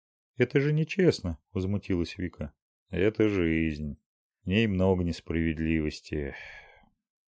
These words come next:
Он каким-то образом совсем справился. Нескольких человек мы всё-таки потеряли, но большинство детей спасли.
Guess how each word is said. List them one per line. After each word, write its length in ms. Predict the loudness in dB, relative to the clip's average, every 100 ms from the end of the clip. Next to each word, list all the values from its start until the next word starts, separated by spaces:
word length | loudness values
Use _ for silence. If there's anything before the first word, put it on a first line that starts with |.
| _
Он 340 | -4 -2 -2 -4
каким-то 600 | _ -4 -2 -4 2 4
образом 460 | 6 6 4 2 -2
совсем 440 | -4 -6 -4 -6
справился. 840 | -6 -4 -2 0 -2 -8 -12 -12 -12 _ _ _ _ -6
Нескольких 420 | 0 0 0 -4
человек 360 | 2 6 6 4
мы 80 | -4
всё-таки 380 | -2 -2 -2 -4
потеряли, 720 | -2 0 4 4 4 2 -8 _ _ -10
но 80 | -6
большинство 580 | -6 -6 -10 -2 0 2
детей 380 | 0 -4 -6
спасли. 640 | -6 -6 -8 -8 -12 -10